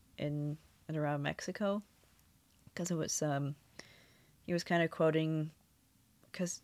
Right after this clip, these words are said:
you know, the Spanish did colonize parts of, uh, Central Amer-, Central America, America and South America.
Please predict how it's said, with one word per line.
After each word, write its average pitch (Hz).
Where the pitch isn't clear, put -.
you 175
know, 151
the 151
Spanish 165
did 156
colonize 151
parts -
of, 143
uh, 151
Central 151
Amer-, 151
Central 175
America, 147
America 160
and 151
South 147
America. 175